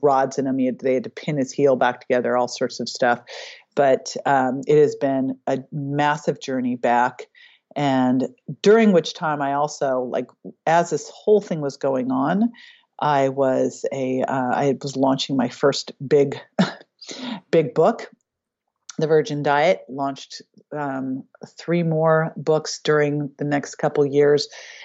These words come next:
And people kept going, "How did you do it?" <laughs> And that's what this book is about. It's not, it's not about, um, you know, Grant's making it through this. It's about what we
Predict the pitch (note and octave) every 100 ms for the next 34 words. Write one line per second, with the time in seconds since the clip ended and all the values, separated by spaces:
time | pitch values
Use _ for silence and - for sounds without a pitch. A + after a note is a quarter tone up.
0 | - G3 G#3+ G3+ G3 F3 F#3 F3 E3 G3+
1 | B3+ A#3+ B3 G#3 B3 F#3+ - - A#3 A3+
2 | G#3+ F3 F3 D#3+ D#3+ C#3+ - B2+ - C#3+
3 | C#3+ C3 C3+ C3+ B2 C3 C#3 A3+ A#3 A3+
4 | - - - - _ A3 G#3+ G3+ G3+ A3+
5 | G3 E3+ D#3 D#3 C#3+ - - D3+ C#3 C3+
6 | C3 B2 E3 _ _ E3 C#3+ B2+ B2 D#3
7 | - - D#3+ D#3 C#3+ - - - - _
8 | - D#3+ D#3+ D3+ C#3+ C#3 - G3 F#3 -
9 | C3+ - - C#3+ D3 C#3 - C#3+ E3 -
10 | - D3+ E3+ E3